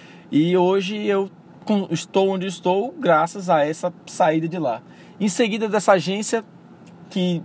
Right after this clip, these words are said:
começou a dar mal, os sócios me largaram praticamente no meio e eu tendo que fazer tudo sozinho. Me, eu associei a uma outra agência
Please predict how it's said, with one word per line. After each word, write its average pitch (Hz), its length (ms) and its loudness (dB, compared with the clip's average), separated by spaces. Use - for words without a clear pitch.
começou 185 540 4
a - 20 4
dar 165 160 2
mal, 180 500 2
os 165 140 -2
sócios 165 420 0
me 165 200 0
largaram 139 500 4
praticamente 135 480 -2
no 139 100 -6
meio 151 520 0
e 143 100 -2
eu 135 100 -4
tendo 135 220 -10
que - 80 -16
fazer 131 240 -4
tudo 123 240 -16
sozinho. 135 560 -4
Me, 185 560 0
eu 156 80 4
associei 160 520 2
a 156 40 4
uma 151 160 2
outra 202 360 4
agência 170 480 -6